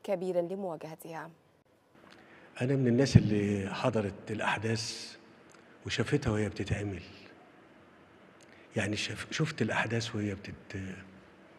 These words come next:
Speaker 2: بتترتب بشكل أو بآخر يعني. وزي ما انتوا شفتوا كده، يمكن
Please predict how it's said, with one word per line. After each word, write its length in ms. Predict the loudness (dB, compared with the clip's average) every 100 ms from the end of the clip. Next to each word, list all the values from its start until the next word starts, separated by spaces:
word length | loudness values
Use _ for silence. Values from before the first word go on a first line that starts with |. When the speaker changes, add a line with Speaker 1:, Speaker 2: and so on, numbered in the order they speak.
| -20 -20 -20 -20 -20 -10
Speaker 2:
بتترتب 680 | -8 -4 0 0 0 -4 -12 -10
بشكل 360 | -8 -8 -8
أو 100 | -12
بآخر 380 | -10 -12 -12 -14
يعني. 180 | -16 -18 -20 -20 -20 -20 -20 -20 -20 -20 -20 -20 -20 -18 -10 -10 -12 -4
وزي 180 | 2 6
ما 100 | 6
انتوا 140 | 6 4
شفتوا 320 | 2 2 4
كده، 420 | 6 8 8 8
يمكن 600 | 4 4 2 2 2 0